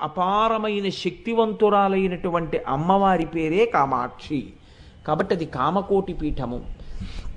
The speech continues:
కాబట్టి అటువంటి తల్లి మీకు కోర్కెలను తీర్చగలిగినదై ఉంటుంది. తాను ఆ శక్తిని అట్టెపెట్టుకున్న అమ్మ కాదు. అక్కడికి వెళ్ళి నిజాయితీతో ప్రార్థన చేసిన వారికి ఆవిడ ఆ కోరిక తీరుస్తూ ఉంటుంది.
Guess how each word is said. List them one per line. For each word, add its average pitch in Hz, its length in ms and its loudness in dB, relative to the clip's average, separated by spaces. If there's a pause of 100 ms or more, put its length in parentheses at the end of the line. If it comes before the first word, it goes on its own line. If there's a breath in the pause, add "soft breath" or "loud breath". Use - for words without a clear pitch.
(720)
కాబట్టి 160 760 2
అటువంటి 208 540 0
తల్లి 190 800 0
మీకు 208 340 0
కోర్కెలను 226 720 2
తీర్చగలిగినదై 226 1160 2
ఉంటుంది. 190 360 -4
తాను 180 400 -4
ఆ 185 120 -2
శక్తిని 175 440 -6 (120)
అట్టెపెట్టుకున్న 220 760 0
అమ్మ 185 180 0
కాదు. 165 300 0 (580 loud breath)
అక్కడికి 170 420 0
వెళ్ళి 175 260 2
నిజాయితీతో 220 960 2
ప్రార్థన 180 580 -2 (100)
చేసిన 165 280 -4
వారికి 147 720 0
ఆవిడ 156 200 2
ఆ 156 60 4
కోరిక 190 480 0
తీరుస్తూ 170 400 -6
ఉంటుంది. 107 300 -10